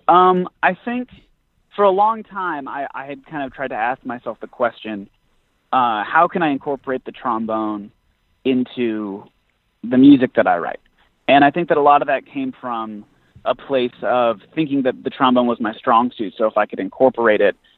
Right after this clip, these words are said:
then it would make me feel a little bit more secure about whatever it was that I was putting out that wasn't based on the trombone. But the farther and farther I've gotten into kind of understanding production and, and being an a-, artist as a whole, the less I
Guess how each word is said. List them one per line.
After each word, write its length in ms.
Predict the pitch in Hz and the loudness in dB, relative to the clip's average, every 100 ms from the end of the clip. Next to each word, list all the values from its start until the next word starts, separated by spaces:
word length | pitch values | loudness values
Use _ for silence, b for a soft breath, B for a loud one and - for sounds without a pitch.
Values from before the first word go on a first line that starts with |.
| _ - | _ 0
then 140 | 120 | 2
it 60 | 107 | 4
would 100 | 107 | 4
make 160 | 113 - | 2 0
me 80 | |
feel 200 | 110 107 | 0 2
a 40 | 104 | 4
little 120 | 104 | 2
bit 120 | 101 | 0
more 160 | 101 104 | -2 -4
secure 440 | 98 - 113 110 | -8 -6 2 4
about 400 | 107 98 95 92 _ _ _ _ | 4 4 4 2 _ _ _ _
whatever 300 | 117 117 113 | 2 2 2
it 60 | 98 | 0
was 180 | 110 | 0
that 100 | 107 | 0
I 40 | 101 | -4
was 120 | 98 | -6
putting 320 | - 107 98 | -10 -8 -4
out 180 | 101 98 | -4 -4
that 120 | 85 | -6
wasn't 280 | 95 110 104 | -2 -2 -4
based 200 | 69 90 | -10 -12
on 80 | 64 | -12
the 80 | 69 | -12
trombone. 500 | - 57 64 58 - B B B - | -10 -10 -10 -10 -12 B B B 0
But 280 | 151 143 - - | 4 6 4 2
the 100 | 143 | 0
farther 340 | 180 180 180 | 4 2 2
and 100 | 160 | -4
farther 360 | - 151 151 143 | -2 -2 -2 -8
I've 120 | 120 | -8
gotten 440 | 131 120 120 123 117 | -6 -6 -6 -10 -12
into 720 | - 120 113 - 113 107 101 | -14 -14 -14 -12 -10 -10 -10
kind 180 | - 113 | -6 -4
of 80 | 98 | -2
understanding 520 | 110 - 113 110 104 | -6 -6 -6 -6 -6
production 560 | 117 127 151 160 139 123 | 0 0 0 0 0 0
and, 320 | 110 107 - | -2 -6 -8
and 380 | 110 107 101 98 | -10 -10 -12 -16
being 280 | 107 107 104 | -12 -10 -10
an 160 | 98 87 | -12 -2
a-, 80 | 101 - | -2 4
artist 260 | 123 117 | 4 2
as 100 | - | -2
a 40 | 101 | -10
whole, 440 | - 139 131 110 _ b - | 0 4 4 2 _ b -6
the 80 | 123 | 0
less 160 | 131 | 2
I 100 | 127 | 0